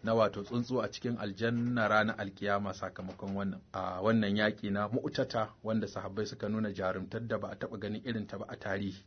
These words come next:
Sakamakon mai ɗaukar mana wannan shiri, a,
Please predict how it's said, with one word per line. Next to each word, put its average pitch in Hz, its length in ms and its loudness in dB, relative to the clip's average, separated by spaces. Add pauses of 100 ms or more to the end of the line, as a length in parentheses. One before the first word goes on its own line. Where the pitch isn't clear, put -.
(160)
Sakamakon 107 540 0
mai 113 100 4
ɗaukar 110 300 0
mana 101 580 0 (540)
wannan 107 280 6
shiri, 101 460 0
a, 92 360 -8